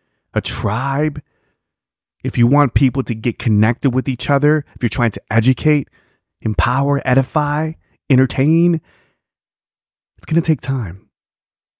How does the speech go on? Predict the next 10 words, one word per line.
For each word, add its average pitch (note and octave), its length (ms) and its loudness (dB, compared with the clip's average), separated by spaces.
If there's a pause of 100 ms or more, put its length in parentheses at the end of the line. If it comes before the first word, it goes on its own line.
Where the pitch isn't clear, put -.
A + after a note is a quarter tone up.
(580)
Let C3 200 0
go C#3+ 140 4
of D3 80 0
the D3 80 4
metrics. - 680 -4 (120)
Let B2 240 -4
go D3+ 160 4
of C#3 100 -2
the C3+ 80 -2
metrics. - 640 -8